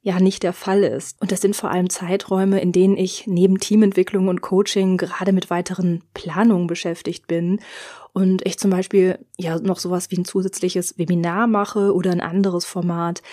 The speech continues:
Und das ist gerade nämlich auch wieder so. <laughs> Und zwar bin ich hinter den Kulissen mit den Planungen meines ersten Online-Kurses beschäftigt. Das wird ein Sechs-Wochen-Programm sein, das im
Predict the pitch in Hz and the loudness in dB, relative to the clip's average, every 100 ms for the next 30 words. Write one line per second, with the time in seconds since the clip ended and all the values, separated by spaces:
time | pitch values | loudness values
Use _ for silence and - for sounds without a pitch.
0 | - - - - 170 196 208 - 196 208 | -20 -20 -18 -6 -4 -2 -2 0 0 2
1 | 190 196 202 - - 240 311 - 180 156 | 2 4 2 -2 -2 2 2 2 -4 -4
2 | 156 - - - - 208 - - 233 - | -8 -8 -8 -12 -6 -4 -2 -2 -4 -2
3 | 214 214 226 226 226 - 220 254 208 214 | 0 4 8 8 6 2 4 6 6 4
4 | 226 220 233 - 220 220 - - - - | 2 2 2 2 0 0 -4 -18 -12 0
5 | 214 214 - 208 208 202 - 185 170 185 | 0 0 0 4 4 2 -2 -4 -2 0
6 | 220 202 202 - 180 185 185 - 170 175 | 0 2 0 -2 -2 0 -2 -4 -6 -6
7 | - 180 175 - 233 330 185 170 - 170 | -4 -2 -2 2 4 4 2 -2 -2 -4
8 | 156 160 156 - 160 - 156 156 - 156 | -2 -4 -6 -6 -8 -8 -12 -12 -4 0
9 | 226 254 185 190 - 185 196 196 185 180 | 0 0 -6 -8 -8 0 0 0 -2 0
10 | - 196 - - 196 262 262 - 220 - | 0 -2 -2 -4 -2 2 0 0 -4 -2
11 | 208 214 202 196 190 196 190 170 - 180 | 0 0 -2 -4 -2 -2 -2 -4 -4 -2
12 | 170 | -2